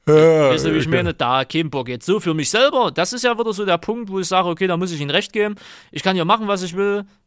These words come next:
Speaker 2: Äh, ich kann mich ja selber entwickeln, entfalten, machen, tun, lassen, aufstehen, schlafen, Fahrrad fahren, nicht Fahrrad fahren, Video machen, nicht Video machen, wie ich will. Und, äh, dann, äh, ist das Geld im Endeffekt zweitrangig, solange es funktioniert.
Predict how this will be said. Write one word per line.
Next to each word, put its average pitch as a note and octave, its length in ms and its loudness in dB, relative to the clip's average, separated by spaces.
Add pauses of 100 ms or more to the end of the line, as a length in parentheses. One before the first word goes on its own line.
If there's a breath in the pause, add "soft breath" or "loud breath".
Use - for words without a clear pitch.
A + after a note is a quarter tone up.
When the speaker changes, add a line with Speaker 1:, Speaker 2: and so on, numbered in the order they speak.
(120)
Speaker 2:
Äh, D3+ 320 -2
ich B2+ 80 -10
kann D#3 140 -2
mich C#3+ 100 -6
ja C#3+ 60 -6
selber D3 260 -2
entwickeln, F3+ 380 -4
entfalten, E3+ 560 0
machen, E3 300 0
tun, F3+ 240 -8
lassen, E3+ 340 -2
aufstehen, E3+ 440 -4
schlafen, E3+ 680 -4 (140)
Fahrrad F3 320 0
fahren, E3+ 200 2
nicht F#3+ 140 -4
Fahrrad E3 320 0
fahren, E3 480 -2
Video E3+ 220 -6
machen, D#3 260 -2
nicht F3 140 -8
Video D#3 180 -4
machen, D#3 240 0 (320 loud breath)
wie D3+ 80 -4
ich C3+ 140 -4
will. F#3+ 220 4
Und, D3+ 500 -4
äh, C#3+ 240 -4
dann, C3+ 260 -6
äh, D2 220 -16 (120)
ist D3+ 240 -12
das D3 200 -2
Geld D#3 240 -2
im D3+ 40 -8
Endeffekt C#3+ 360 -8
zweitrangig, E3 460 -2
solange D3 260 -2
es - 80 -6
funktioniert. C#3+ 640 -8